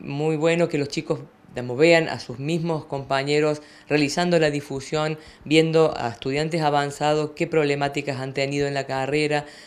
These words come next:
como para poder ellos, este, ir saldando esos obstáculos y les sea un poco más placentera el transcurso de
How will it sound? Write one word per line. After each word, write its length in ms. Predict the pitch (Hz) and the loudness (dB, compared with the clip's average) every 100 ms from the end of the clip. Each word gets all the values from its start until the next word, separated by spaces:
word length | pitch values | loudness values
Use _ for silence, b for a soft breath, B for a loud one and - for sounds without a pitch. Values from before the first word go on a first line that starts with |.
| B B | B B
como 220 | 147 139 | -2 0
para 260 | 139 143 135 | 2 2 2
poder 500 | 143 143 160 180 - | 2 4 4 2 -4
ellos, 540 | - 160 160 170 196 - - - | 0 0 2 0 0 -6 -20 -20
este, 240 | 120 127 - | -10 -8 0
ir 200 | 165 156 | 0 2
saldando 600 | 151 143 151 156 151 143 | 4 6 6 4 2 -2
esos 580 | 135 143 131 123 - B B | -2 -6 -10 -12 -16 B B
obstáculos 720 | - 139 - 147 147 160 160 151 | -2 0 4 4 4 2 4 2
y 80 | 139 | -4
les 160 | 120 | -6
sea 400 | - 131 135 135 B B B | 2 6 6 4 B B B
un 120 | 143 | -4
poco 280 | 143 139 147 | -2 2 2
más 460 | 135 135 131 - - | 4 2 2 -4 -2
placentera 580 | 135 135 127 127 139 143 | -2 0 -4 0 2 2
el 180 | 135 | 2
transcurso 680 | 120 120 117 139 139 131 123 | -2 -4 -4 -4 -4 -2 -4
de 380 | 120 113 117 | -4 -6 -8